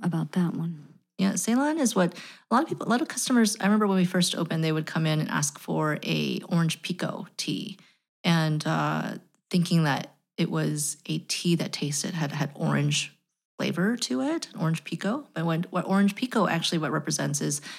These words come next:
Speaker 2: it's a grading system. It's, uh, there's, like, a whole different, like, there's a, like, a whole line of words, um, to grade a tea. And then orange pekoe happens to be a grading,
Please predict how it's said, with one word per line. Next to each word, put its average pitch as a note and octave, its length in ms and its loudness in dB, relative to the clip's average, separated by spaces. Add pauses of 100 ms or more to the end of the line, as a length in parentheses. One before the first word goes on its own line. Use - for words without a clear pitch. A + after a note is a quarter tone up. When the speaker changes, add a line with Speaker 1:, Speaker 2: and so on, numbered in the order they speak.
(140)
Speaker 2:
it's F3+ 140 0
a F3 40 4
grading E3 640 2
system. - 520 -6 (380)
It's, D3+ 260 -2
uh, D3 180 0
there's, C#3 340 0
like, D3 160 -4
a D3+ 60 -2
whole E3 800 0
different, D#3 460 0
like, - 180 -6
there's D#3+ 160 0
a, D#3 120 -2
like, E3 180 -4
a E3 40 0
whole E3+ 260 0
line D3+ 360 2
of C#3+ 200 -4 (220)
words, D3+ 560 2 (380)
um, D3+ 500 -2
to - 180 0
grade D3 580 0
a - 80 -4
tea. D#3 440 0
And D#3+ 120 0
then D#3+ 140 0
orange D#3 260 -2
pekoe E3 560 0
happens D3 380 -2
to - 80 -4
be D3 180 -4
a - 80 -4
grading, C#3+ 720 0